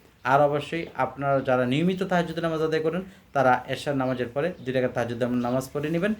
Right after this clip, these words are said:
যদি by chance কোনো কারণে আপনি তাহাজ্জুদের নামাজটা তাহাজ্জুদের সময় উঠে পড়তে না পারেন, তাহলে যেন আপনি ওই, আহ, পূর্বের যে এশার নামাজের পর তাহাজ্জুদ পড়েছিলেন, ওইটাতে আপনার মনকে সান্ত্বনা দিতে পারেন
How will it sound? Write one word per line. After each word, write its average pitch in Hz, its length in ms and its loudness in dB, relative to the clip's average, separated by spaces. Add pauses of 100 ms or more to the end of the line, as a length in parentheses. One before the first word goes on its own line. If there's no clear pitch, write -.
(220)
যদি 156 220 2
by 151 120 4
chance 143 220 -2 (100)
কোনো 131 140 -2
কারণে 143 400 4 (340)
আপনি 127 340 -4
তাহাজ্জুদের 131 400 -2
নামাজটা 131 380 -2
তাহাজ্জুদের 127 400 0
সময় 131 220 0
উঠে 120 200 -2
পড়তে 120 220 -4
না 123 140 2
পারেন, 135 280 2 (300)
তাহলে 131 260 2
যেন 127 160 2
আপনি 131 360 -2 (180)
ওই, 117 280 -2 (360)
আহ, 120 240 -4 (100)
পূর্বের 131 360 2
যে 131 240 -2
এশার 131 220 -4
নামাজের 135 300 0
পর 127 140 -2
তাহাজ্জুদ 131 400 -2
পড়েছিলেন, 175 480 -2
ওইটাতে 131 300 0
আপনার 123 200 0
মনকে 120 280 -2
সান্ত্বনা 143 420 0
দিতে 147 220 -2
পারেন 139 240 2